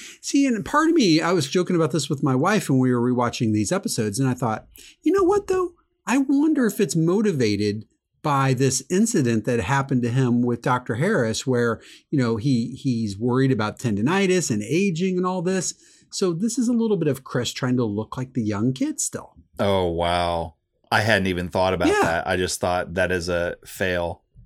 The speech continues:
Speaker 1: <laughs>
Speaker 2: But
Speaker 1: It's not working.
Speaker 2: No, it's, it's, it's not working.
Speaker 1: Yeah.
Speaker 2: Um, I never, I
Speaker 1: Even
Speaker 2: never
Speaker 1: if I
Speaker 2: thought
Speaker 1: had
Speaker 2: about
Speaker 1: that
Speaker 2: that.
Speaker 1: much hair, I wouldn't,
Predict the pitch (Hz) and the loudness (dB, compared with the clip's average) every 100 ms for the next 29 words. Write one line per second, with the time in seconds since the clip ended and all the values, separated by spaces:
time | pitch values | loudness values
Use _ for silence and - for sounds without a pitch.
0 | - - - - 160 120 165 131 190 170 | -2 -2 -2 -4 0 4 4 2 0 2
1 | 285 160 220 160 87 85 - 131 143 107 | 4 4 4 4 0 -6 -4 2 4 6
2 | 101 165 147 156 147 131 110 85 78 73 | 4 2 2 2 2 2 0 -2 -6 -8
3 | 69 78 151 - 90 87 175 - - - | -12 -6 -2 0 0 -2 -10 -14 -12 -10
4 | - 196 254 202 196 226 277 196 156 247 | -2 2 4 4 4 4 4 4 4 6
5 | 233 160 135 120 156 120 110 120 127 107 | 6 6 4 4 2 2 2 2 2 2